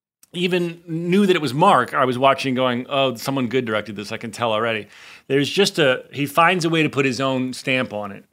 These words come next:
And, uh, I, I, I looked it up 'cause I haven't seen Mark in years. Also a really good card magician, uh, if you remember that, Donald.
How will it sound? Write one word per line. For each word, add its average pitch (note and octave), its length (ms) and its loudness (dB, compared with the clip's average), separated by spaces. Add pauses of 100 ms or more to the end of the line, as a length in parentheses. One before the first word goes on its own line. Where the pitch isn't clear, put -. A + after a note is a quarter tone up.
(120)
And, B2+ 420 -2
uh, B2 120 2
I, C3+ 140 2
I, C#3+ 180 2
I D#3+ 140 2
looked G3+ 240 2
it A#3 60 4
up F#3+ 180 4
'cause C#3 120 -4
I D3+ 60 6
haven't F3+ 160 2
seen G3+ 220 2
Mark D3+ 240 4
in C3+ 100 0
years. C3+ 380 0
Also D3 340 -2
a C3 40 2
really C#3+ 260 0
good B2 260 -4
card B2+ 300 2
magician, G#2+ 640 -10
uh, A2 220 -4
if - 100 -12
you A#2 60 -4
remember A2+ 220 -4
that, G#2+ 200 -6
Donald. G#2+ 300 -10